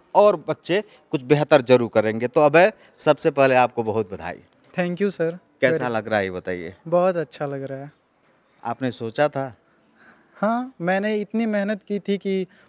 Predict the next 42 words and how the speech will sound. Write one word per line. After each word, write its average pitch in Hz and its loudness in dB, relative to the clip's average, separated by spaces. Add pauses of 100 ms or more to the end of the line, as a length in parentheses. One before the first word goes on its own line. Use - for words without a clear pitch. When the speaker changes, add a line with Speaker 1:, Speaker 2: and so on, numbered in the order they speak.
Speaker 2:
मुझे 175 -2
लगा 185 2
था 185 -4
कि 170 -8
कहीं 175 -2
ना 185 -6
कहीं 170 -6
मेरा 170 -4
भी 165 -6 (360)
मेरिट 160 -2
लिस्ट 160 -8
में 151 -4
नाम 147 -8
जरूर 139 -8
आएगा। 135 -14
Speaker 1:
अच्छा, - -20
लेकिन 143 -8
ये 156 -6
सोचा 151 -2
था 170 -2
कि 180 -6 (260)
सातवें 135 2
नंबर 170 0
पे 160 0
आ 151 8
जाएंगे, 151 -2
ये 160 0
सोचा 135 0
था 123 -2
कि 113 -8
नहीं? 110 -8
Speaker 2:
नहीं, 190 -8
नहीं, 143 -8
Speaker 1:
ये 143 -8
नहीं 120 -6
Speaker 2:
इतना, 185 -4
Speaker 1:
सोचा। 160 -6
Speaker 2:
इतना 247 -2
नहीं 170 -4
सोचा 135 -12
Speaker 1:
अच्छा, 101 -12
Speaker 2:
था। 95 -14